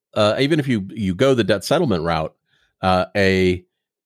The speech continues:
if you've defaulted, fallen behind on your accounts, that can be reported up to seven years on your credit report. And the amount of debt that was forgiven that they, um, wiped off,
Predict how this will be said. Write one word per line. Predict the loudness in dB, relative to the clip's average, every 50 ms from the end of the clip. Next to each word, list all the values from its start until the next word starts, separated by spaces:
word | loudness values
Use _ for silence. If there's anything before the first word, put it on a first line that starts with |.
| _
if | -4 0 2
you've | 2 2 2 -2 -8 -14 -6
defaulted, | -4 -2 0 2 2 0 0 -2 -4 -2
fallen | 0 2 2 4 4 2
behind | 2 2 2 2 2 2 2 2
on | 2 2 2
your | 2 0
accounts, | 0 -2 -2 0 0 0 -2 -4 -4 -2
that | -4 -2 -2
can | -2 -2 -2
be | 0
reported | 0 -2 -2 0 2 2 4 4 2 0
up | 0 -2 -4 -8
to | -12
seven | -4 0 0 2 2 2
years | 2 2 2 0 0 -2
on | -2 -2
your | -2 -4
credit | -4 -2 -2 -2 -2
report. | -4 -8 -10 -10 -8 -8 -8 -10 -12 -18 -20 -20 -20 -20 -20 -20 _ _ _ -2
And | 0 2 4 4 2 2 0 -2 -4 -8 -8
the | -4 0 0 2
amount | 2 2 2 2 0 0
of | -2 -2 0
debt | 0 2 2 0 -2
that | -6 -8 -6
was | -4 -2 0 0 0 0 -2 -6 -12 -16 -18 -20 -20 -6
forgiven | -6 -4 -4 0 0 0 2 2 2 2 2
that | 2 0 -2 0
they, | 0 2 2 4 4 2 2 2 0 -4 -6 _ _ _ _ _ _ _ -2
um, | 0 0 2 2 0 -2 -4 -8 -10 -16 _ _
wiped | -2 0 2 2 2 0 0
off, | 2 2 2 2 2 0 -2 -4 -12